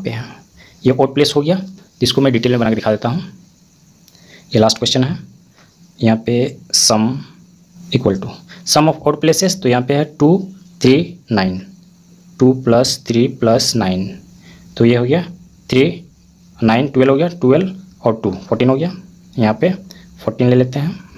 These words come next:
sum of even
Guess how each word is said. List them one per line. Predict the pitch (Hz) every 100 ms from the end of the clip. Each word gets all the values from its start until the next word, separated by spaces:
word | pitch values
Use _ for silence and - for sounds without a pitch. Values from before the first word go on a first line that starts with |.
| - - - - - - - - - - - - - - - -
sum | 147 170 165
of | 156 185 - - _ _ _ _ _ _ - - - - - -
even | 147 139 104